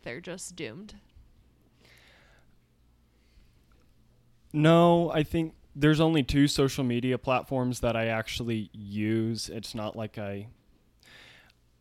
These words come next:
Speaker 2: I go onto YouTube to watch videos like literally anybody else. And then I go onto Pinterest for ideas for writing a book or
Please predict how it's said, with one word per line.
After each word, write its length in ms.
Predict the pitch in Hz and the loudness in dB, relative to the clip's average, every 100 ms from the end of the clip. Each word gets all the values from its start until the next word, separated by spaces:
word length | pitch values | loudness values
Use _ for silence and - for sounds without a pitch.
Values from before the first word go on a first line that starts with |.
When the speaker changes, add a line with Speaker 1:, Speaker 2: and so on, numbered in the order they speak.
| _ _ | _ _
Speaker 2:
I 140 | 131 131 | -2 0
go 220 | 135 135 | 2 2
onto 240 | 147 151 | 2 0
YouTube 640 | 139 127 120 120 107 107 110 _ _ - | 0 0 0 -4 -4 -4 -8 _ _ -6
to 120 | 131 | -4
watch 440 | 113 113 - - | -2 -2 -4 -8
videos 840 | 117 113 113 113 113 123 - - - - _ _ _ _ _ _ _ | -6 -4 -2 -2 -2 -4 -10 -12 -16 -20 _ _ _ _ _ _ _
like 360 | 113 104 104 - _ _ _ | -6 -6 -6 -14 _ _ _
literally 520 | 127 123 123 120 120 117 | -8 -4 -2 0 -2 -2
anybody 460 | 117 113 113 113 | -2 -2 -2 -2
else. 480 | 104 98 107 - - _ _ _ _ _ - | -4 -6 -10 -12 -14 _ _ _ _ _ -8
And 180 | 120 | -4
then 260 | 117 113 110 - | -4 -4 -6 -6
I 120 | 120 | -4
go 180 | 117 117 | -2 -2
onto 200 | 113 110 | -2 -4
Pinterest 600 | - 117 113 113 104 - | -6 -6 -6 -8 -8 -10
for 520 | - 107 107 104 - - | -6 -4 -4 -6 -10 -10
ideas 560 | 107 101 107 107 107 | -10 -6 -6 -4 -8
for 440 | - 107 104 101 104 _ _ _ _ _ _ | -8 -8 -6 -8 -12 _ _ _ _ _ _
writing 400 | 120 117 113 117 | -6 -4 -4 -4
a 80 | 117 | -6
book 480 | 107 110 107 104 - | -4 -4 -4 -6 -12
or 640 | 110 104 101 98 98 98 | -10 -8 -6 -8 -8 -12